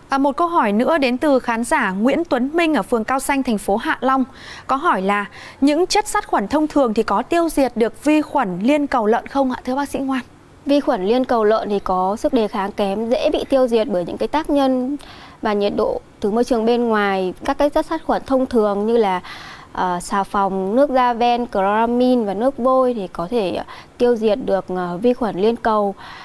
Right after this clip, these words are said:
Speaker 2: Ờ, vi khuẩn liên cầu lợn thì có thể, ờ, tồn tại và sống ở môi trường nhiệt độ phòng khoảng từ tám ngày. Ở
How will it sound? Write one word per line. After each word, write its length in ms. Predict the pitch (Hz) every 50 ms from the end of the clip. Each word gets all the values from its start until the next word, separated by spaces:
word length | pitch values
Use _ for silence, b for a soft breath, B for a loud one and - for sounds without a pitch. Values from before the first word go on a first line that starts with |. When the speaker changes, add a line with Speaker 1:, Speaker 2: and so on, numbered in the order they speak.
| B B B
Speaker 2:
Ờ, 200 | - 202 202 202
vi 140 | 214 269
khuẩn 200 | 269 - 247 190
liên 160 | 185 233 262 262
cầu 200 | - 247 226 220
lợn 260 | 214 220 226 - - -
thì 100 | 214 196
có 180 | - 196 190
thể, 320 | - - 247 208 185 175 175
ờ, 120 | 170 175 - - - - - -
tồn 200 | 220 214 208 208
tại 320 | - 220 208 - 269 208
và 80 | 190 185
sống 340 | - - 196 185 - 254
ở 140 | 269 269 214
môi 280 | 185 208 220 240 240 254
trường 800 | - - 233 214 196 185 190 190 185 185 185 190 185 185 185 190 B B B B B B
nhiệt 140 | - 214 208
độ 120 | 226 -
phòng 340 | 208 - 240 214 202 190 190
khoảng 120 | 180 175 175 -
từ 420 | - 190 185 185 185 180 180 175 - - -
tám 300 | 196 190 190 196 240 277
ngày. 260 | 277 254 233 214 208 B B B B B B B
Ở 200 | - 214 202 -